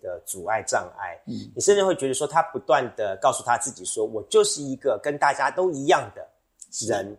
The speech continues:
Speaker 1: 然后呢，我，你们所有你们能够做到的事情，我都可以去挑战我自己去做到这件事情。
Speaker 2: 嗯。
Speaker 1: 然后甚至于告诉大家，“我可以比你们做得更好。”
Speaker 2: 是。
Speaker 1: 好，所以也因此呢，他做了所有东-，这些东西的一个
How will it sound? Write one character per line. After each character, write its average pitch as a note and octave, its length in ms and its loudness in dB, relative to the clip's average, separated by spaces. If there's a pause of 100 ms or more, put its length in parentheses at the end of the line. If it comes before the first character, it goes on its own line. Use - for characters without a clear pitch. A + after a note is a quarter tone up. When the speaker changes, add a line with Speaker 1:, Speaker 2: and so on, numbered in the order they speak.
(340)
Speaker 1:
然 B2 200 2
后 D3+ 160 2
呢， A#2+ 180 0
我， A#2 540 -4
你 D3 100 2
们 F#3 220 4
所 G3 180 2
有 F3 60 2
你 B2+ 80 -2
们 A2+ 100 -8
能 B2+ 100 -6
够 C#3+ 60 -2
做 D#3 160 -2
到 C#3+ 80 6
的 F3+ 60 4
事 - 180 -4
情， B2 160 -14
我 D#3 140 -6
都 C#3 120 0
可 B2+ 140 -4
以 G#2 60 -12
去 G2+ 200 -14
挑 - 220 -6
战 A2+ 180 -4
我 F2+ 120 -10
自 - 120 -10
己 F#2 60 -16
去 F#2 140 -18
做 G#2 160 -6
到 F#2+ 100 -4
这 - 60 -12
件 F#2+ 160 -8
事 F#2 160 -6
情。 - 240 -12
Speaker 2:
嗯。 C#3 440 -2 (220)
Speaker 1:
然 A#2+ 100 2
后 C#3+ 120 4
甚 G#3 240 4
至 D3 100 -6
于 C3 40 -4
告 C3+ 140 2
诉 - 80 -8
大 C3 100 0
家 - 40 0
，“我 E2 80 -4
可 - 140 -12
以 - 20 -8
比 A2+ 140 -12
你 G#2+ 80 -12
们 F2 100 -18
做 G#2 140 -8
得 G2 80 -10
更 F#2 220 -8
好。” - 280 -8
Speaker 2:
是。 - 340 -4 (160)
Speaker 1:
好， F#2 240 0 (280)
所 G3 120 6
以 C3+ 100 4
也 A2+ 60 -2
因 D#3+ 160 -2
此 A#2 180 -6
呢， G2+ 160 -8
他 A2+ 380 -2 (640)
做 G#3 180 6
了 C#3 100 6
所 D3+ 280 0
有 C3+ 100 4
东-， A#2 320 -8
这 B2+ 140 0
些 A#2 140 -4
东 A#2 180 -4
西 B2 120 -14
的 G#2 200 -8
一 G#2 80 -16 (100)
个 F#2+ 460 -8